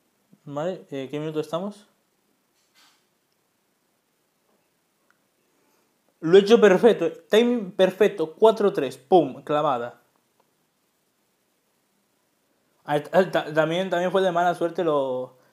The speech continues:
el tiro de Nai ese de, de cuarenta y ocho de, fue bastante,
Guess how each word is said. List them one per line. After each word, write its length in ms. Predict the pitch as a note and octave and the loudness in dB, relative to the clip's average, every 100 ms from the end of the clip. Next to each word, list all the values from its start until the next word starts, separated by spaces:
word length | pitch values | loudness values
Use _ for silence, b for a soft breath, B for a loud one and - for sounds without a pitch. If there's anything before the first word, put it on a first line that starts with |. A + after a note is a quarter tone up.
| b b | b b
el 180 | C3+ | -10
tiro 200 | C3 E3 | 0 2
de 100 | F3+ | 4
Nai 260 | E3+ E3+ D#3+ | 2 0 0
ese 220 | E3+ F#3+ | -2 -2
de, 280 | E3 - D3+ | -6 -8 -12
de 160 | C#3 C3 | -10 -6
cuarenta 260 | C3+ C3+ | -6 -6
y 40 | C3 | -6
ocho 200 | D3 D3+ | -4 -4
de, 400 | C3 B2 B2 - _ _ _ _ _ _ _ _ _ _ _ _ _ _ _ _ D3 | -4 -10 -16 -20 _ _ _ _ _ _ _ _ _ _ _ _ _ _ _ _ -6
fue 120 | E3+ | -2
bastante, 360 | E3+ E3 E3+ | 0 -2 -8